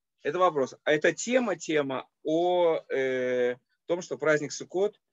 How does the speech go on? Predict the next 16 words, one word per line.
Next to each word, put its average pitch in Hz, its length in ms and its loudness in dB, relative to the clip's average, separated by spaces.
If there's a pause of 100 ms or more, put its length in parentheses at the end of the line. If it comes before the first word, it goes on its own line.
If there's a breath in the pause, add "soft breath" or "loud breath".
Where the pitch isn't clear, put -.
(220)
более 156 360 0
чем 143 180 -6
все 147 200 -2
остальные 135 420 -2
праздники, 151 680 0 (240)
он, 165 380 0 (140)
э, 110 720 0 (440)
выражает 127 680 2 (180)
некоторое 127 680 0
стремление 123 840 0
к 120 280 -4 (340)
единству 120 580 0
с - 100 -14
природой, 127 760 2 (300)
которое 160 380 -2
вообще 139 800 0